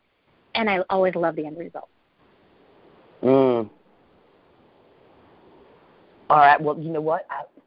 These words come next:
Speaker 2: I, I agree with you. I think that obstacles are, you know, when I was a little girl in, in Bible school, I learned a song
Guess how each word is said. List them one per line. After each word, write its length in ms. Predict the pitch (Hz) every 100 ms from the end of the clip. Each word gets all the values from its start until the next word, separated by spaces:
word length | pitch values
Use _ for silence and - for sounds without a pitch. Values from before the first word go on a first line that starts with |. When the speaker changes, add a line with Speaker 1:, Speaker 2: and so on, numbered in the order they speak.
| _ -
Speaker 2:
I, 120 | 180 180 175
I 40 | 170
agree 240 | 143 151
with 160 | 139 131
you. 100 | 92 _ _ -
I 120 | 156
think 260 | - 175 -
that 160 | 135 _
obstacles 720 | 135 139 139 151 139 139 131 - -
are, 420 | 127 131 123 110 - _ _ _ _ _ _ _ -
you 100 | 185
know, 100 | 175
when 160 | 160 170
I 80 | 170
was 120 | 160
a 40 |
little 300 | 139 156 156
girl 240 | 139 151 135
in, 140 | 104 _ _ 139
in 120 | 110
Bible 420 | - 113 117 113 -
school, 260 | 110 87 _ _ -
I 100 | 139
learned 400 | 131 135 139 127
a 60 | -
song 400 | 131 117 107 90